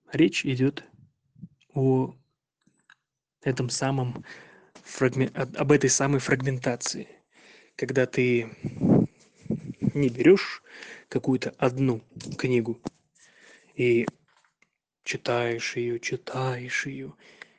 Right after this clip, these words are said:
где бы ты ни был. Чаще всего, в моём случае, это происходит в дороге, в общественном транспорте, наземном, подземном,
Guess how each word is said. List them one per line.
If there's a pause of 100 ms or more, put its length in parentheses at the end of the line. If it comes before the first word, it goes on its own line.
(140)
где
бы
ты
ни
был. (600)
Чаще
всего, (360)
в
моём
случае, (360)
это
происходит (1700)
в
дороге, (1800)
в
общественном
транспорте, (840)
наземном,
подземном,